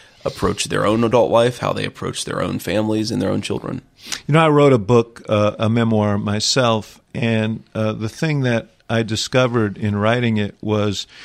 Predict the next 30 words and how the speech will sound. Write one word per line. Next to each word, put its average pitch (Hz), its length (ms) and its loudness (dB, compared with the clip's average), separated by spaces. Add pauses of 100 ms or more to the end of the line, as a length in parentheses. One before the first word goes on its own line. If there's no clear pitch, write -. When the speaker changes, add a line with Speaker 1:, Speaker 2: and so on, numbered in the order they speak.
(220)
Speaker 2:
that 123 180 2
it 120 80 4
was 135 280 4
an 131 80 2
exercise 120 640 0
in 120 100 0
discovery, 113 840 0
that 101 220 -4
I 101 80 0
learned 117 300 0
a 107 60 2
lot 104 260 2
about 104 260 -2
myself, 101 600 -2
I 107 60 -2
learned 104 240 -2
a 101 40 -2
lot 98 240 -2
about 101 240 -4
my 101 140 -2
family, 101 500 -2
I 101 60 -4
learned 107 240 0
a 104 60 -4
lot 104 240 -4
about 104 260 -6
the 101 80 -6
things 113 320 -4
that 110 140 -4
influenced 110 640 -4